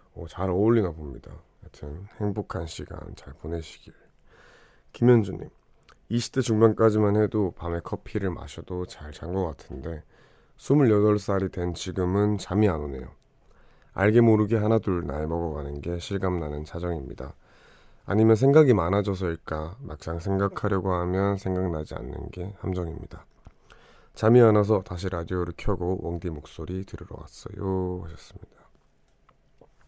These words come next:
어떻게 보면은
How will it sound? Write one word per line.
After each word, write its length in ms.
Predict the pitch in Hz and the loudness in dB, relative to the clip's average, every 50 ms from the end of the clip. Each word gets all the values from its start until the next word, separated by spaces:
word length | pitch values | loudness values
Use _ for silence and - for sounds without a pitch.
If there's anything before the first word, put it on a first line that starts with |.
| _ _ _ _ - _ _ _ - - - - _ _ _ _ _ _ _ _ _ _ _ _ _ _ - _ _ | _ _ _ _ -20 _ _ _ -20 -20 -20 -20 _ _ _ _ _ _ _ _ _ _ _ _ _ _ -20 _ _
어떻게 340 | - - - - 165 - 202 | -18 -6 0 0 2 4 4
보면은 720 | 180 180 180 165 156 156 151 151 151 156 156 147 127 - | 6 6 8 8 8 8 8 8 8 6 6 6 4 0